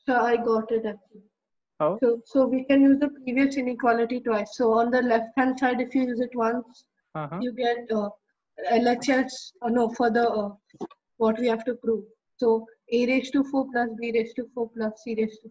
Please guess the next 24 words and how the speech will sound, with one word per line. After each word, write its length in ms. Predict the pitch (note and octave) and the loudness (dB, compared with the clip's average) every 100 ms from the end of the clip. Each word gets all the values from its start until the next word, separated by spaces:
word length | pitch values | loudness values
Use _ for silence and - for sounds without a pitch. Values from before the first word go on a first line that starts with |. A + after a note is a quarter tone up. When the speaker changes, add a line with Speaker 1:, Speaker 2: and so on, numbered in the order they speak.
| - | -8
Speaker 1:
four 140 | A3+ B3 _ _ - | -6 -6 _ _ -8
Speaker 2:
Uh-huh. 180 | D#3+ A3+ | -2 0
Speaker 1:
is 80 | G#3+ A3+ | 0 -2
greater 260 | A3+ A#3+ B3+ | -2 0 0
than 120 | C4 B3+ | 0 -2
equal 240 | C4 B3+ - | 0 -2 0
to 240 | C4 A3+ - - | 0 0 -4 -4
A 100 | A#3 - | -4 -2
square 220 | C4 A#3 | 0 0
B 120 | B3 A3+ | -2 -6
square 200 | - B3 B3 | -4 -4 -2
plus 160 | A#3 A3 | -2 -2
B 100 | A#3 A3+ | -6 -10
square 200 | - A#3 A#3 | -6 -6 -6
C 120 | A#3+ A3+ | -10 -10
square 200 | - A#3 | -8 -6
plus 180 | A#3 A3+ | -6 -8
C 100 | A#3 A3 | -10 -12
square 200 | - A3 G3 | -8 -8 -8
A 40 | _ | _
square. 260 | - G#3+ C4 _ _ _ _ E3 | -8 -6 -8 _ _ _ _ -2
Speaker 2:
Wait, 160 | E3 D#3 | 0 -2
wait, 120 | C#3+ - | -4 -8
one 120 | D3+ | -12